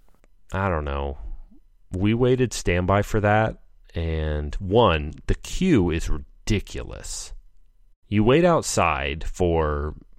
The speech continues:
well, we, so it was posted. <laughs> Okay. This will become a, a common, a common thing.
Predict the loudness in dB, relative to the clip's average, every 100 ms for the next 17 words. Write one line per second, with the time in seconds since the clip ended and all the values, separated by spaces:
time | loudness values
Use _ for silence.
0 | _ -6 -2 0 2 2 0 -8 0 2
1 | 2 0 -10 -10 2 4 4 4 6 6
2 | 2 0 2 2 -2 -12 -18 -18 -18 -20
3 | -20 -2 0 0 -2 -12 -12 -14 -16 -18
4 | -20 -8 -4 -2 -4 -12 -20 -20 -20 -20
5 | -20 -20 -4 2 6 6 6 4 4 4
6 | 4 4 2 2 2 0 4 4 4 0
7 | -2 -6 -2 0 2 2 0 2 0 2